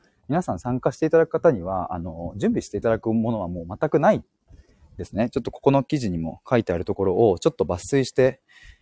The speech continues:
えーと、引用して読むとですね、まあ、今回の対話会で大切にしたいことっていうところの欄に、えーと、その場の流れや即興性を大切にしたいと考えていますっていうふうに、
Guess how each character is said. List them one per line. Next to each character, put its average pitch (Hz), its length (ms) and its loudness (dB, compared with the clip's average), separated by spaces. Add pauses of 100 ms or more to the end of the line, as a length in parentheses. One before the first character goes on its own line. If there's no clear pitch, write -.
(140)
え 98 220 0
ー - 60 -12
と、 98 240 2
引 113 80 2
用 113 60 2
し - 80 -4
て 113 80 0
読 123 120 6
む 101 160 2
と - 160 -4
で 78 120 -6
す - 160 -4
ね、 87 240 0 (300)
ま 110 80 -6
あ、 - 40 -8
今 165 200 4
回 - 260 2 (440)
の 117 80 -2
対 117 180 2
話 120 100 4
会 104 140 2
で 87 80 -4
大 113 180 -4
切 139 200 -4
に 143 80 0
し - 60 -8
た 170 100 4
い 131 80 4
こ 104 100 -6
と 143 100 4
っ - 60 -8
て - 100 -6
い 87 40 0
う - 40 -6
と 98 80 -12
こ 98 140 -2
ろ 98 100 -2
の 95 120 -6
欄 92 280 -2
に、 104 240 0 (580)
え 95 140 -6
ー 85 40 -6
と、 92 120 -8
そ - 120 -6
の 165 60 4
場 190 180 8
の 113 140 2
流 165 100 4
れ 226 60 6
や 110 80 2
即 - 240 -8
興 202 160 4
性 196 160 4
を 175 60 4
大 151 180 -4
切 165 220 -8
に 156 80 -4
し - 80 -10
た 170 100 2
い 110 60 0
と - 80 -8
考 113 260 -2
え 98 60 0
て - 80 -8
い 85 60 -6
ま 90 100 -6
す 151 140 -2
っ - 20 -6
て - 180 -6
い 90 60 0
う 85 80 -4
ふ - 140 -6
う 92 60 0
に、 82 200 -8